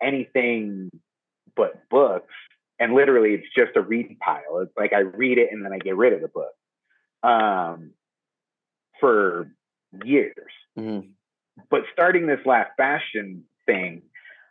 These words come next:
Speaker 1: I got an incredible appreciation for these toys and the artists that make them. But then that, that appreciation jumped to a whole nother level when I'm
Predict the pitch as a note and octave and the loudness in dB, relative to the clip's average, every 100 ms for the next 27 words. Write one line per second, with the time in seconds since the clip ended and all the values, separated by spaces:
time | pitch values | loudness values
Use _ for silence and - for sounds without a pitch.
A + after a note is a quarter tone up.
0 | _ A#2+ B2 C3 C#3 B2+ A2 - C#3+ C#3 | _ 0 2 2 0 -2 -2 -2 2 4
1 | C3+ C3+ B2+ - B2+ - A2 G#2+ B2+ - | 4 4 2 2 -2 -2 0 0 0 -2
2 | G#2+ G2+ F#2+ F2 _ D3 C#3 B2 G#2+ - | -4 -6 -10 -20 _ 2 4 2 -6 -8
3 | - E3 D#3+ G#2 G#2 G#2+ G2+ G2+ G2+ F2+ | -2 0 2 2 -2 -6 -8 -4 -4 -4
4 | - - C#3 E3 - - _ _ _ _ | -10 -6 -2 -4 -4 -18 _ _ _ _
5 | _ _ _ _ _ _ _ _ _ _ | _ _ _ _ _ _ _ _ _ _
6 | _ _ _ _ - C3 E3+ E3 C#3+ C3+ | _ _ _ _ -2 2 2 0 0 0
7 | B2+ - _ _ _ - B2 A#2 G2+ - | 0 -6 _ _ _ -2 0 2 0 -8
8 | _ _ _ A2 - - C#3 - B2 C3+ | _ _ _ -10 -8 -4 -4 -2 -2 -2
9 | - G#2+ F2+ F2 _ _ - - D#3 D3+ | -4 -8 -10 -20 _ _ -8 0 0 0
10 | - - A2+ G2 - D3+ C3+ C3 A2+ G2 | -6 -2 -2 -2 0 0 0 0 0 -2
11 | G#2+ E3 C#3+ A#2+ A#2 A#2 A#2 | 0 0 0 0 -2 -6 -6